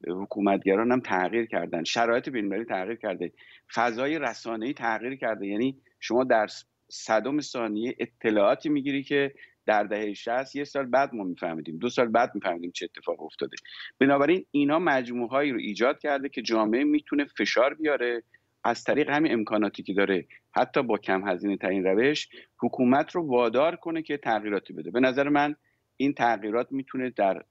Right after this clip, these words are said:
اه، گفتمانایی که گروه‌های صنفی ایجاد می‌کنن یا، اه، حتی در همین گروه‌های، اه، در گروه‌های، اه، اجتماعی، تو گروه‌های اجتماعی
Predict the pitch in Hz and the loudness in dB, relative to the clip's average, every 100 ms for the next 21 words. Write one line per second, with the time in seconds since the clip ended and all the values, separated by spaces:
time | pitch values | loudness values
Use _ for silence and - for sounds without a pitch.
0 | - 98 90 98 - 98 95 92 113 113 | -8 -6 -4 -4 -4 -2 2 2 2 0
1 | 107 98 104 - - 87 80 143 131 120 | 2 4 4 2 0 0 2 2 4 0
2 | 117 117 113 107 - - - _ 110 110 | 0 -2 0 0 -2 -10 -20 _ 0 4
3 | 131 143 151 - - 95 101 - 85 117 | 4 4 0 -4 -8 -6 -6 -6 -2 -2
4 | 123 - 160 - 165 143 117 135 151 131 | -2 -2 -2 0 2 2 0 -2 -4 -4
5 | 113 107 113 135 135 131 127 _ _ _ | -6 -4 -2 -2 -2 -4 -8 _ _ _
6 | - 101 95 92 98 95 90 95 87 98 | -8 -2 -2 2 0 0 -4 -4 -2 -2
7 | 120 120 113 113 110 _ - 92 85 87 | 0 2 4 2 0 _ -2 2 4 2
8 | - - 104 - 104 101 95 - 117 123 | 2 2 2 2 4 4 4 2 2 4
9 | 101 120 _ - _ - - 127 120 117 | 2 -4 _ -20 _ -8 2 4 4 2
10 | - - - 113 113 113 143 156 | 2 -2 0 2 4 6 6 4